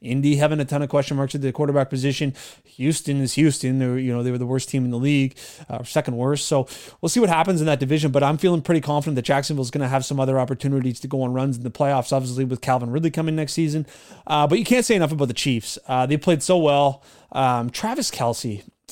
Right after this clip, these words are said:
I mean, he has really thrown his name in the hat now to be, you know, is he a top tight end of all time? And I, I would argue that, yes. I don't know if he's the best. I don't know if he's surpassed Rob Gronkowski yet. Uh, but fourteen catches in the game, just, just such an amazing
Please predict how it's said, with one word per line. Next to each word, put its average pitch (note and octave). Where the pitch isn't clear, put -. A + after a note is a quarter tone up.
I C#3+
mean, D#3
he E3+
has E3
really E3
thrown C#3+
his B2+
name C3+
in D3+
the B2+
hat B2
now B2+
to C3+
be, C3+
you C3
know, B2
is B2+
he C#3+
a C3+
top C3+
tight C3
end B2+
of B2+
all B2
time? C#3
And B2
I, B2+
I B2
would C3
argue C3
that, C#3
yes. C3+
I D#3
don't D#3
know C#3+
if C3
he's B2
the B2
best. C3+
I -
don't D#3+
know -
if C3+
he's C#3+
surpassed C3+
Rob C#3
Gronkowski C#3
yet. C#3
Uh, B2+
but B2
fourteen F#3+
catches D3+
in D3
the B2+
game, B2+
just, C#3
just A#3+
such -
an F3
amazing C#3